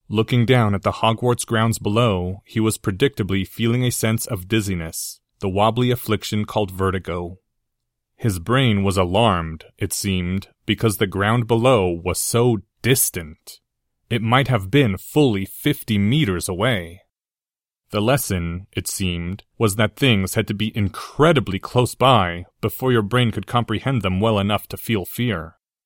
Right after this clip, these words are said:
It was a rare brain that could feel strongly about anything if it wasn't close in space, close in time,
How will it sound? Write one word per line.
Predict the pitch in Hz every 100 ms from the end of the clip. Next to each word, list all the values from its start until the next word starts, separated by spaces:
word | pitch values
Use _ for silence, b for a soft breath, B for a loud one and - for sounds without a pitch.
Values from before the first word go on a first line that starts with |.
| _ _ _ -
It | 117
was | 123 120
a | 107
rare | 95 113 127 104
brain | 107 135 110 92
that | 95
could | - -
feel | 127 107
strongly | - - 135 120 104
about | 101 107 98 -
anything | 123 123 - 98 90 87 95 -
if | 98 95
it |
wasn't | 104 127 120 98
close | - 127 101 -
in | - 98
space, | - - 117 139 - - - _
close | - - 127 135
in | - 127
time, | - 127 117 95 87 87